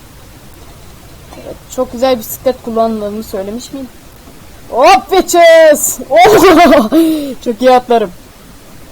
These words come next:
Lütfen. Hop geldim. Hop geldim. Tamam, tamam. İn,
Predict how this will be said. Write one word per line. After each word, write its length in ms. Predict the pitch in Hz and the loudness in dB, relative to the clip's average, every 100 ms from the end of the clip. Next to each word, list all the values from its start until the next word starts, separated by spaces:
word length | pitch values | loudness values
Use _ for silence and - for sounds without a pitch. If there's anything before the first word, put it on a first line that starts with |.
| - - - - - | -20 -20 -20 -20 -20
Lütfen. 320 | 196 - 196 - - - - - - - - - - - - - | -12 -8 -8 -10 -20 -20 -20 -20 -20 -20 -20 -20 -20 -20 -20 -4
Hop 320 | 254 311 - | 0 0 0
geldim. 600 | 269 254 233 226 208 190 202 - - - - - - - - - - - - | 2 2 2 -4 -6 -10 -14 -20 -20 -20 -20 -20 -20 -20 -20 -20 -20 -20 -18
Hop 840 | - 208 247 320 370 403 415 - | -8 -2 2 4 6 4 2 -2
geldim. 680 | 320 277 254 233 220 208 190 - | 0 2 2 -4 -8 -10 -14 -12
Tamam, 200 | - 220 | -6 -2
tamam. 200 | 208 247 - | 0 0 2
İn, 220 | 392 370 | 2 2